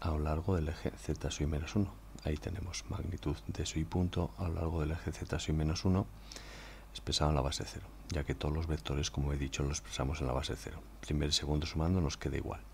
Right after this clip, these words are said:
Destacar también que en este caso, dado que el eslabón solo se traslada y no rota, la velocidad angular relativa es, que hay desde eslabón I menos uno hasta el I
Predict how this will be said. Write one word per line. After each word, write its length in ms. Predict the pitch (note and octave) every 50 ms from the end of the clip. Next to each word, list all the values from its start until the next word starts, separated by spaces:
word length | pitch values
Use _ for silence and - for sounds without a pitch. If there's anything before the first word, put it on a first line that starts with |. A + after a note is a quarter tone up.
| - - - - - - - - - - -
Destacar 480 | - D2+ - - - D#2 D#2 D2+ D#2 D#2
también 280 | D#2 C#2+ D#2+ F2 F#2+
que 60 | F2 -
en 60 | C#2+
este 240 | D2 D2+ - - D#2
caso, 320 | - D#2+ E2 - D#2 C#2+ D2 E2
dado 260 | E2+ D2 D2 D2+ D#2
que 120 | - - D#2
el 100 | D2 C#2+
eslabón 520 | D2 D2 D2+ C#2+ C#2 D#2 D#2 D2+ C#2 - - - - -
solo 320 | - - - D2 C#2+ C#2+
se 160 | - D#2+ D2+
traslada 520 | D2 - D2+ - - E2+ E2+ D#2 D#2 F#2 A#2+ - - - - - - - - - - - - - -
y 120 | F2+ F2
no 180 | E2+ E2+ D#2+ D#2+
rota, 400 | D#2 D#2+ F2 - - D#2 D#2+ A#2+ - - - - - - - - - -
la 160 | E2+ D#2+ D2+
velocidad 480 | D2 C#2+ C#2+ C#2+ - - - C2+ C2 -
angular 440 | D2 C#2+ C#2+ C#2 C#2+ C#2+ C#2+ C#2 C#2+
relativa 640 | D2+ C#2+ C2+ C2+ C2+ - D2 D2 D2 C#2+ D#2 - - - -
es, 520 | - - D#2+ D2 C#2+ - - - - - - - C#2+ C#2+ C#2 C#2 -
que 80 | C#2+
hay 100 | C#2+ D2
desde 280 | C#2 C#2+ C#2+ C#2 C#2+ C#2
eslabón 460 | C#2 - C#2 C2+ C2+ D2+ D#2 D#2 D#2
I 80 | D#2+ D#2+
menos 360 | D#2+ D#2+ D2+ D2 - - -
uno 160 | E2 D#2 D2+
hasta 180 | D2+ - - D2
el 100 | D2 D#2
I 120 | G2+ -